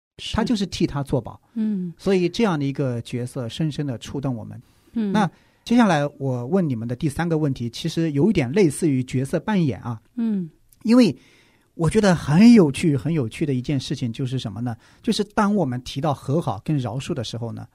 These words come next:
Speaker 2: 我们首先想到的就是别人得罪了我，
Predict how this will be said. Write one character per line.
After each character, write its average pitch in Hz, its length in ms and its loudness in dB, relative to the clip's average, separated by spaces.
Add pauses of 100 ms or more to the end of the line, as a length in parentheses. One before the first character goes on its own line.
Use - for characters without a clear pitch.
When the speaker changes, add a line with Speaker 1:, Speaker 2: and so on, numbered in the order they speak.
(760)
Speaker 2:
我 139 120 -2
们 190 140 6
首 - 180 -2
先 170 180 2
想 113 200 -2
到 147 120 0
的 127 80 -4
就 127 140 -4
是 120 180 -8 (320)
别 156 160 4
人 170 100 6
得 131 160 0
罪 156 120 2
了 131 80 2
我， 98 180 -12